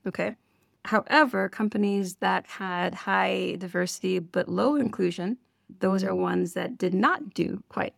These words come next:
as well, in fact. So it wasn't the same boost that we're talking about that you see advertised everywhere. And when you look at inclusion, a lot of things that I was looking at would be measurable things like <clears throat> you can do network analyses, for instance, and you look and see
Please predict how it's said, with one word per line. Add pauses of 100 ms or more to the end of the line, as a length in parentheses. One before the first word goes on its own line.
as
well,
in
fact. (400)
So
it
wasn't
the
same
boost
that
we're
talking
about
that
you
see
advertised
everywhere. (480)
And
when
you
look
at
inclusion,
a
lot
of
things
that
I
was
looking
at
would
be
measurable
things
like (200)
<clears throat>
you
can
do
network
analyses,
for
instance,
and
you
look
and
see